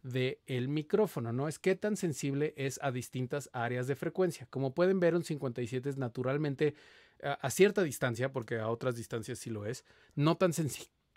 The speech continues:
eh, no tan sensible a los graves, bastante plano del rango de doscientos hertz como a tres kilohertz, y luego tiene este golpe de agudos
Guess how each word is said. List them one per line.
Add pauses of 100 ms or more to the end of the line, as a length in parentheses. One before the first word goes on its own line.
(160)
eh,
no
tan
sensible
a
los
graves, (280)
bastante
plano
del
rango
de
doscientos
hertz
como
a
tres
kilohertz,
y
luego
tiene
este
golpe
de
agudos